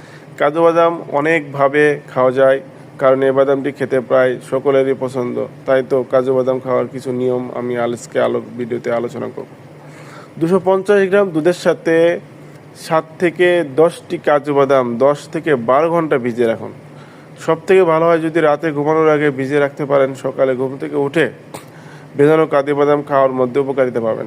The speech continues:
এখন বলতে পারেন যে দুধের ভিতরে দশ ঘন্টা ভিজিয়ে রাখলে তো দুধ নষ্ট হয়ে যাবে। আপনি আড়াইশো গ্রাম দুধ একটা গ্লাসের ভিতরে ভরে আপনি সাত থেকে দশটি কাজু বাদাম দিয়ে নরমালে রেখে দিন। সকালবেলায় বের করে বাইরে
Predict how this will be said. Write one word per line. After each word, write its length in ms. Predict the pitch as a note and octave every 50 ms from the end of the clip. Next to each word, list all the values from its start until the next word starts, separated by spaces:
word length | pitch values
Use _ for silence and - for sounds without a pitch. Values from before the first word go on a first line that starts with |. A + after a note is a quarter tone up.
| -
এখন 220 | - D3 F3 F#3 F#3
বলতে 240 | F3 - F3 F3 F#3
পারেন 220 | F3+ F3 E3+ E3
যে 160 | D#3+ E3 D#3+
দুধের 380 | D3 C#3+ D#3+ D#3+ D#3 E3 E3 D3+
ভিতরে 340 | D#3 D3+ D3 - D#3+ D#3 C#3+
দশ 200 | C3+ D3+ D3 C#3
ঘন্টা 200 | D3 D3 D3+ D3
ভিজিয়ে 280 | D3 D3 D3 D3 D3+
রাখলে 140 | C#3+ D3 D3
তো 120 | C#3 D3
দুধ 340 | C#3 B2 C#3+ C#3+ C#3 B2+ C3
নষ্ট 180 | C3 B2+ - D3
হয়ে 120 | B2+ A#2
যাবে। 180 | A2+ A2+ G#2+ - - - - - - - - - - -
আপনি 460 | B2+ C3 C3+ D#3+ E3 E3+ F3 F3+ F#3 - - - - - - - - - -
আড়াইশো 440 | A#2 B2 C3+ D3 D#3 D#3 - F3+
গ্রাম 400 | E3 D#3 F3 F3 F3 F3 E3+ E3
দুধ 380 | C#3+ C3 D3+ D#3 E3 E3+ D#3+ D3
একটা 340 | C3 B2 - - - D3 C#3
গ্লাসের 680 | B2 A#2 B2 A#2+ B2 B2+ C3+ C#3+ C#3 - - D#3+ D#3
ভিতরে 500 | D3 B2+ A#2+ C3 B2+ - D3 D3+ D3+ D3+
ভরে 580 | C#3+ A2+ A2+ A#2 B2 C3 C#3 D3 C#3+ B2 A#2+ - - - - - - - - - - - - - - - - - - - -
আপনি 340 | - - A#2+ - C#3 C#3+ C3+ - -
সাত 180 | - D3 C3+ C3 -
থেকে 160 | - D3+ D3+
দশটি 300 | C#3 C#3+ C3+ C3 - -
কাজু 300 | D3+ D3+ C#3 C3 C3 C#3+
বাদাম 300 | C#3+ C#3+ C#3 D3 C#3+ C#3
দিয়ে 160 | C3 D3+ F#3 F#3
নরমালে 500 | D#3+ C#3 C3 C3 B2+ B2+ C3 C3 C3 B2
রেখে 260 | A#2+ A2+ - - A2+
দিন। 160 | G#2 A2 A2 G#2+ G2 - - - -
সকালবেলায় 520 | - B2+ C3+ C#3 C#3 C3 C3 C3+ D3+ D3+
বের 220 | C#3+ C3 C#3+ C#3+ C3+ C3 -
করে 340 | D#3 D#3+ F3 G3+ B3 D#4+ A#3 C#3 B2
বাইরে 300 | B2 B2 B2+ C3 D#3+